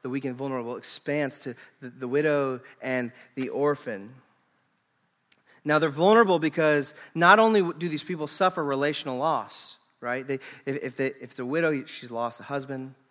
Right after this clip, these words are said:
If it's a fatherless child, he's, he's lost his daddy. So there's relational loss that's experienced here. But they're also vulnerable in, in the sense that they've lost their livelihood and protection.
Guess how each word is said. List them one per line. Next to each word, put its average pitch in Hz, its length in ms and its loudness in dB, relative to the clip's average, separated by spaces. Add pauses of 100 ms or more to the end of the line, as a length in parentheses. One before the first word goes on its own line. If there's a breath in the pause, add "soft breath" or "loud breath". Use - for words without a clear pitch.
(460 soft breath)
If - 60 -20
it's - 80 -20
a - 40 -14
fatherless 131 300 -2
child, 135 300 -2
he's, 117 200 -14
he's 117 140 -14
lost 120 240 -4
his 107 100 -16
daddy. 127 440 -4 (560 loud breath)
So - 120 -8
there's 143 220 -2
relational 139 600 0
loss 131 280 2
that's - 160 -10
experienced 139 760 -6
here. 107 340 -10 (600 loud breath)
But 135 120 -6
they're 165 140 6
also 185 460 4 (120)
vulnerable 156 680 2
in, 156 220 0
in 151 180 0
the 147 80 0
sense 165 300 -2
that - 100 -6
they've 160 180 0
lost 156 520 2
their 143 180 0
livelihood 151 840 2 (340 loud breath)
and 139 180 -2
protection. 123 840 -6